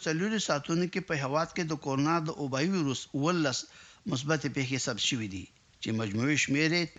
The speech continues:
اته دېرش زره اته سوه دوه اویا ته رسېدلی دی. او د کابل د بالاحصار تاریخي چاونۍ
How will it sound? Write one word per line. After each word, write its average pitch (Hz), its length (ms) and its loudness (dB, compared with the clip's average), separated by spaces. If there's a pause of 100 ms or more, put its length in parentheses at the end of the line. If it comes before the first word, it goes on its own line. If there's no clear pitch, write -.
(100)
اته 139 220 2
دېرش 147 240 2
زره 156 180 4 (120)
اته 139 240 -4
سوه 143 260 2
دوه 165 140 4
اویا 131 260 0
ته 127 80 2 (180)
رسېدلی 120 480 -4
دی. 92 140 -10 (720)
او 120 320 2
د 113 160 -4
کابل 107 340 2 (140)
د 220 140 0
بالاحصار 170 680 2 (120)
تاریخي 127 380 0 (260)
چاونۍ 127 360 2